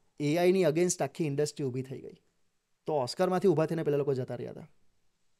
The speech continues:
કે અમે, અમે લોકો હડતાલ પર છીએ. એક યુનિટી હોવી જોઈએ. આજે સાઉથમાં વચ્ચે ત્રણ મહિના સુધી આખી સાઉથ ઇન્ડસ્ટ્રી બંધ હતી, તેલુગુ ઇન્ડસ્ટ્રી, કે ઓ ટી ટી માં ફિલ્મ કોઈ વેચવાની જ નહીં.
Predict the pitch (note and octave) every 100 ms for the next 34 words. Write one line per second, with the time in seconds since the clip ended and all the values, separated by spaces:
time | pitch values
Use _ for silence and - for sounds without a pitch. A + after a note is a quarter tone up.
0 | _ _ _ _ _ - C#3 C3+ D3 C3+
1 | D3 D3+ D3+ C3 A#2+ D3 C#3 A#2+ A#2 -
2 | - _ _ _ _ _ _ _ F#3 G3
3 | D#3 C3+ D#3 C#3+ B2+ A#2 A2 - - _
4 | _ C#3 D#3 C3 C#3 C#3 D#3 D3+ - E3+
5 | C#3+ D#3 E3 E3 E3 E3 F3+ C#3 E3+ D#3
6 | D3 D3+ D3 C#3+ D3 C3 B2 A#2+ A#2+ C3+
7 | C3+ C#3 C3 A#2+ - - _ _ _ _
8 | _ _ _ _ _ _ D#3+ E3+ G3 -
9 | _ - E3 A3 A3 G#3+ G#3 G3+ F#3 F#3+
10 | F#3 F3 C#3+ D#3 D3+ B2+ A#2 C#3+